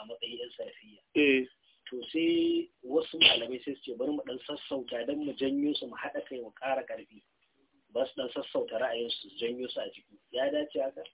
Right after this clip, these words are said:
Speaker 2: Ai wa'annan, irin wa'annan masu, masu irin wannan ɗabi'a nasu, wato 'yan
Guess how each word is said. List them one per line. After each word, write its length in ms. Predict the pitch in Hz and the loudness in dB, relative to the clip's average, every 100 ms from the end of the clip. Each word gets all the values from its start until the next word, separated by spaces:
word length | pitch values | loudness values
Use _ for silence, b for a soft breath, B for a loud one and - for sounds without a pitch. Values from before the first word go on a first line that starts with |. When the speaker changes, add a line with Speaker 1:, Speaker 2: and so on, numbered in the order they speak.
| - | 8
Speaker 2:
Ai 80 | 196 | 12
wa'annan, 440 | 208 208 185 175 160 | 12 12 12 12 12
irin 140 | 196 | 12
wa'annan 280 | 185 175 160 | 12 12 12
masu, 320 | 147 131 156 151 | 10 12 12 12
masu 240 | 139 123 160 | 10 10 12
irin 160 | 160 | 12
wannan 240 | 147 147 135 | 12 8 8
ɗabi'a 320 | 120 147 127 | 10 10 12
nasu, 360 | 143 143 151 143 - _ _ _ _ _ | 10 8 6 4 -2 _ _ _ _ _
wato 320 | 135 127 131 131 | 8 10 10 12
'yan 360 | 170 175 175 | 12 12 8